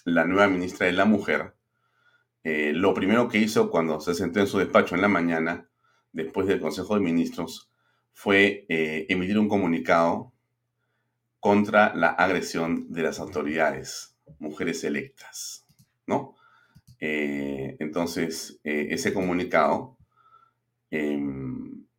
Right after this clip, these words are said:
lo que invoca es al respeto mutuo que debe existir y, eh, también rechaza la agresión verbal que enfrentó la alcaldesa del distrito de Ocoña, Marilu González Porras, en el Congreso de la República el día siete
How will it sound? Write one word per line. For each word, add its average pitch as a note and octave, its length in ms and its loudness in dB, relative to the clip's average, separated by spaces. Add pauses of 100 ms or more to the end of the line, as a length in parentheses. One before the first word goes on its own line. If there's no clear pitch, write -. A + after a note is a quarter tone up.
(260)
lo D#2+ 240 0
que D#2 280 0
invoca F2 520 2
es - 120 -2
al E2+ 120 4
respeto G2+ 400 4
mutuo B2+ 760 6 (240)
que E2 80 -6
debe D#2+ 160 0
existir G#2 720 0 (880)
y, F#2+ 480 -2
eh, D#2+ 160 2
también D#2 420 -2
rechaza E2+ 600 6
la D#2+ 200 4
agresión E2 500 0
verbal F2 680 2
que F#2 120 0
enfrentó F2+ 440 -2
la E2+ 120 2
alcaldesa D#2+ 600 -4
del D2+ 200 -6
distrito E2+ 300 -6
de D#2 80 0
Ocoña, D2 560 -2
Marilu D2 380 -4
González D#2+ 460 -4
Porras, - 600 -4
en F#2+ 140 4
el F#2 120 2
Congreso E2 300 -4
de D#2+ 60 6
la D2+ 60 -4
República D#2+ 560 -4
el D2+ 80 -2
día D#2 160 0
siete F2+ 640 2